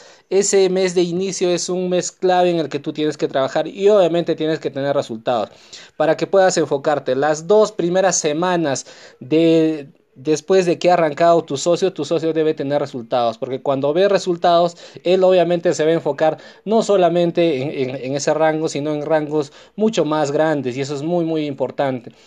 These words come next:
Si tú haces un arranque explosivo, es decir, comenzamos a exponer el negocio a la mayor cantidad de personas y podemos tener resultados, amigos,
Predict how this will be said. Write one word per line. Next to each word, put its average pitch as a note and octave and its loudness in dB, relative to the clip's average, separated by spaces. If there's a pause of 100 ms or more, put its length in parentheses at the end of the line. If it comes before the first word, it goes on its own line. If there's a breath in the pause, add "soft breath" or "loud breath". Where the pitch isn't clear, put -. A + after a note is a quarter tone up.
(120 loud breath)
Si - -4
tú G#3 2
haces F3+ 2
un F#3 2
arranque E3+ 2
explosivo, D3 0
es D3 -2
decir, D#3 -2
comenzamos D3 0
a D#3 0
exponer D3+ 0
el D3 -2
negocio D3+ 2
a - 0
la B2+ -2
mayor E3+ 0
cantidad D3+ -2
de D#3+ -2
personas D3+ -2 (360 loud breath)
y G3 -4
podemos F#3 2
tener E3+ 2
resultados, E3 2
amigos, F3+ 0